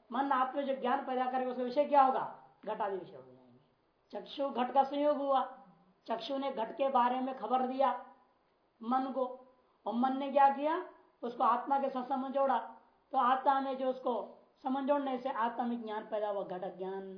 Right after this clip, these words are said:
पट ज्ञान, मट ज्ञान, सब ज्ञान पैदा हो जाते हैं। ये इनकी तार्किकों की प्रक्रिया है।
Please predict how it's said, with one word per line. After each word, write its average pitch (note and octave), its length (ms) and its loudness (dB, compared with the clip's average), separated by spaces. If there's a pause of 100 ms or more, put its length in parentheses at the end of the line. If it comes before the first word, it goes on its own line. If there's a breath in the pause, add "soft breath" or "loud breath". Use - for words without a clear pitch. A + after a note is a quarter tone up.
(240)
पट F#3 260 -10
ज्ञान, F#3+ 340 -8
मट F#3 320 -10
ज्ञान, F#3+ 220 -10
सब F#3+ 240 -12
ज्ञान G3+ 140 -10
पैदा E4+ 260 -18
हो G#3 80 -18
जाते D#3+ 80 -20
हैं। - 280 -20 (1080)
ये C4 80 -6
इनकी C4+ 240 -8
तार्किकों B3 440 -10
की B3 120 -14
प्रक्रिया D3+ 480 -14
है। - 60 -20